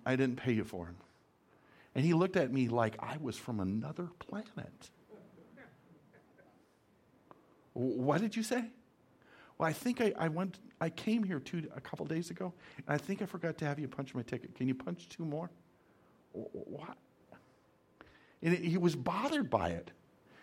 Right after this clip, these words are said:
He was bothered by the fact that I was concerned about three bucks. But see, my integrity is worth more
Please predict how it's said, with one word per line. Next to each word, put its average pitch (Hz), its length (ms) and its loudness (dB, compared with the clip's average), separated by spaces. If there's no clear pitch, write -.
He - 60 2
was 220 140 6
bothered 233 360 6
by 202 120 8
the 185 100 4
fact 156 240 2
that 156 180 4
I 180 140 4
was 202 180 6
concerned 185 360 0
about 151 180 4
three 156 140 0
bucks. - 560 -6
But 156 120 2
see, 202 200 0
my 202 160 2
integrity 190 720 0
is 139 180 0
worth 175 400 -4
more 160 380 -2